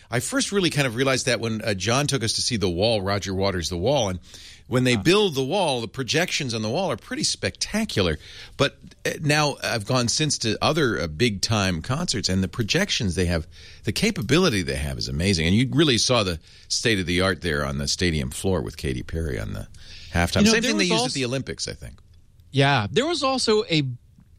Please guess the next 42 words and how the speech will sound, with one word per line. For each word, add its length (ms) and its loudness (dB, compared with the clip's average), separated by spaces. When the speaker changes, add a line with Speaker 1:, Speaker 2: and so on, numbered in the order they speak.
Speaker 2:
a 80 0
Beatles 720 2
retrospective. 800 0
Has 160 4
it 100 -2
been, 280 4
what, 200 0
fifty 360 -2
years 520 2
or 80 -2
something? 340 2
I 60 6
think 140 4
it 40 0
might 120 2
have 100 2
been 80 2
a 60 0
fiftieth 460 -2
anniversary. 540 4
Anyway, 280 4
they, 220 2
they 380 2
used 560 2
pr-, 200 -6
they 180 4
used 640 4
a 60 0
lot 320 2
of 120 0
graphics, 640 -2
but 200 2
they, 200 4
they, 220 0
they 140 4
were 100 0
just 360 -2
sweeping, 600 0
Speaker 1:
Yeah. 40 -8
Speaker 2:
huge, 480 -2
Speaker 1:
Yeah. 160 -4
Speaker 2:
and 420 4